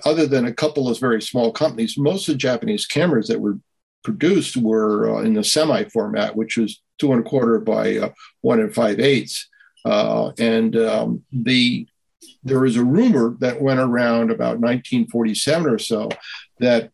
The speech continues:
due to the shortage of film, there was an enormous shortage of film. They were taking, he's saying, "We need film for x-rays because tuberculosis was such a major problem in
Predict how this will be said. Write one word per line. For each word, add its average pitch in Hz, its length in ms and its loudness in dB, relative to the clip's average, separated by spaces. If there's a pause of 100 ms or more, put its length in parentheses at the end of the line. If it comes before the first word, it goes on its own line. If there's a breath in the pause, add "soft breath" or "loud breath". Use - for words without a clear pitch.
due 156 160 4
to 147 120 2
the 117 120 0
shortage 131 440 0
of 104 60 -10
film, 113 340 0
there 110 100 0
was 110 120 -2
an 117 120 2
enormous 135 600 2
shortage 107 460 -4
of 98 140 -12
film. 113 280 0
They 110 140 -2
were 113 100 -2
taking, 113 420 -4
he's 107 360 -2
saying, 110 280 2
"We 127 160 2
need 127 440 2
film 117 560 2
for 107 280 -2
x-rays 107 540 -4
because 110 400 -4
tuberculosis 113 880 -2
was 104 160 -4
such 113 220 -2
a 107 60 0
major 117 480 0
problem 123 420 0
in 104 140 -4